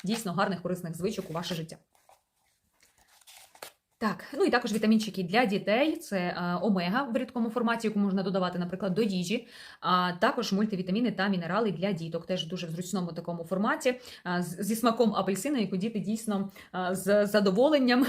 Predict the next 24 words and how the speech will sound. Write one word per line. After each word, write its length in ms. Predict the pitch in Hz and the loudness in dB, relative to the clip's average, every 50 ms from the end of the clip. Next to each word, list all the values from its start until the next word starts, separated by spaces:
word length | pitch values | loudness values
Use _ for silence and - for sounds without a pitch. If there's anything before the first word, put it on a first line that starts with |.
| - - | 0 -2
<laughs> 140 | - - - | -6 -6 -4
е, 180 | - - - | -2 -2 -2
приймають. 520 | 190 190 220 214 196 202 226 294 320 320 320 - - - - - | -2 -2 -2 0 0 0 0 0 0 -2 -4 -8 -14 -10 -4 0
Дуже 180 | 214 214 208 | 0 2 2
їм 100 | 196 196 | 0 0
подобається, 580 | 190 185 190 233 240 226 240 214 214 - 208 196 | 0 0 2 2 4 4 2 2 0 -2 -4 -4
тому, 340 | 190 180 175 190 226 240 - - - - - - - | -2 0 0 0 0 -2 -4 -8 -16 -20 -18 -12 -10
е, 160 | 175 170 170 165 | -8 -6 -4 -4
теж 140 | - 180 | -4 -4
зверніть 320 | - - 175 180 185 180 175 | -4 -2 -2 -2 -2 0 2
увагу 240 | 180 208 254 220 202 | 2 2 4 4 2
і 40 | |
обов'язково 400 | 165 170 165 170 165 - 240 226 | 0 -2 -4 -6 -2 0 0 0
потурбуйтеся 580 | - - 165 - 165 170 202 220 214 196 - 180 | 0 -2 -8 -8 -6 -4 -4 -4 -4 -4 -4 -4
про 100 | - 202 | -4 -4
здоров'я 300 | - 170 170 180 185 165 | -4 -4 -4 -4 -4 -4
ваших 300 | 165 165 - - - - | -6 -8 -8 -8 -8 -10
діток. 220 | - - - - - _ _ _ _ _ _ _ _ _ _ _ _ _ _ _ _ _ _ - - - | -12 -16 -16 -18 -20 _ _ _ _ _ _ _ _ _ _ _ _ _ _ _ _ _ _ -10 0 2
Далі 160 | 233 269 285 | 4 4 6
у 40 | 247 | 4
нас 180 | 226 226 220 233 | 2 0 0 0
лінійка 340 | 254 269 247 - - 196 | -2 -2 -2 -2 -2 0
для 240 | 185 208 240 220 226 - - - - - | 2 4 2 2 0 -4 -12 -20 -10 -2
волосся. 460 | 180 208 208 180 175 175 - - 262 | 0 2 2 2 2 0 -2 -4 -6